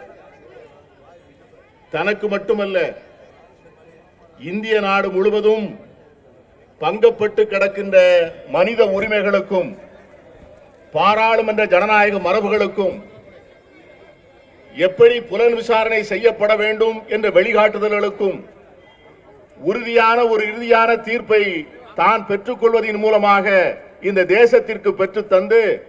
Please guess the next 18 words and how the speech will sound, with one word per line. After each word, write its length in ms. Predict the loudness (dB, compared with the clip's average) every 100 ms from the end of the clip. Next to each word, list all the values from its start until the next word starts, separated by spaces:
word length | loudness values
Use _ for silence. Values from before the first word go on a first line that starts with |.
| -20 -20 -20 _ _ _ _ _ _ _ _ -8
இன்று 200 | -4 -2
நம்மையெல்லாம் 600 | 0 2 2 4 4 4 0
சந்திப்பதற்காக, 800 | -2 -2 -4 -2 -2 0 2 4 2 2 -4 -18 -20 -20 -20 -20 -20 -6
நம்மையெல்லாம் 600 | -2 0 0 2 2 0 2
பார்ப்பதற்காக, 760 | 0 2 -2 -4 -2 0 2 2 0 -4 -16 -20 -20 _ _ _
நம்முடைய 260 | -6 0 2 4
அருமைக்கும் 500 | 4 2 0 -8 -2
பெருமைக்கும் 480 | 0 0 -4 -6 -6
உரிய 180 | -2 4 4 4 -4 -14 -20 -20 -20 -20 -20 -4
உலக 220 | 0 0 0 -2
தமிழர்கள் 460 | -2 0 0 0 -2
மத்தியிலே 500 | -4 -6 -8 0 4 4 4 -4 -10 -2
தமிழனின் 500 | 2 4 2 -2 -4
பெருமையை 440 | 0 0 0 0 0 -2 -8 -6
தூக்கி 340 | -6 -6 -6 -2
உயர்த்தி 320 | 0 -2 -6
பிடித்த 360 | -6 -4 -4 2 4 4 0 -6 -12 -10
இந்தியாவினுடைய 680 | -8 2 4 4 2 0